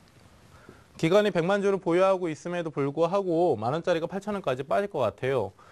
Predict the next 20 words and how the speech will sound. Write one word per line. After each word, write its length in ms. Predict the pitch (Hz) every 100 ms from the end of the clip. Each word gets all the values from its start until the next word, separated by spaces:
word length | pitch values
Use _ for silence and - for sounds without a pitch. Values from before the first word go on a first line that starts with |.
| -
그래서 360 | - 170 190 180 - _ _ _ _ _ _ _ _ -
단순히 380 | 147 170 214 214
그냥, 400 | 190 190 185 131 _ -
예, 420 | 139 143 104 92 -
픽션을 360 | 190 220 214
좀 140 | 208 190
만들어서 600 | 147 123 185 190 185 151 - _ _ _ _ -
설명을 380 | 135 196 185 170
해드리면 640 | 196 185 131 170 147 95 - - - - -
<clears throat> 760 | 226 220 - 220 127 95 _
외국인이 440 | 123 147 220 220 208
기관한테 720 | 170 175 185 175 185 190 214 - _ _ _ _ _ -
"너네 280 | 143 196
이거 260 | 180 190 190 - _ _ _ _ _ _ _ - -
얼-, 220 | 127 151
어느 180 | 123 151
정도까지 420 | 196 190 175 170
가지고 240 | 139 123
있을 180 | 117 -
거냐? 440 | 113 107 95 120